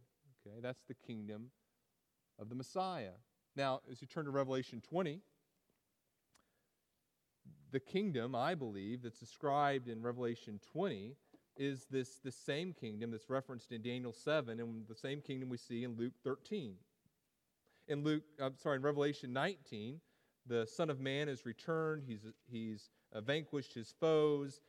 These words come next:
and then in verse one of Revelation twenty, John writes, "I saw an angel coming down from heaven, holding in his hand the key to the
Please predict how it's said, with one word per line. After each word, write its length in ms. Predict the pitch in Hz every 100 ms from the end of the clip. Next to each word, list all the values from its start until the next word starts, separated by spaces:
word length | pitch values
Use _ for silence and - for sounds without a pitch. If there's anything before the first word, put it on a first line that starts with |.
| -
and 140 | 131
then 180 | 139 143
in 160 | 135 123
verse 420 | 120 123 123 - _
one 320 | - 151 160 143
of 160 | 131 - _ _ _ _
Revelation 500 | 127 131 131 127 127
twenty, 480 | 113 - 180 139 160 139
John 300 | 139 131 127
writes, 260 | 123 120
"I 60 | 117
saw 220 | - 135
an 80 | 117
angel 380 | 127 160 175 165
coming 260 | - 147 123
down 240 | 127 127
from 160 | 117 107
heaven, 340 | - 165 208 226 - _ _
holding 340 | 165 175 160
in 100 | 143
his 120 | 131 -
hand 260 | 165 160 135
the 40 |
key 300 | - 185 170
to 100 | 139
the 120 | 120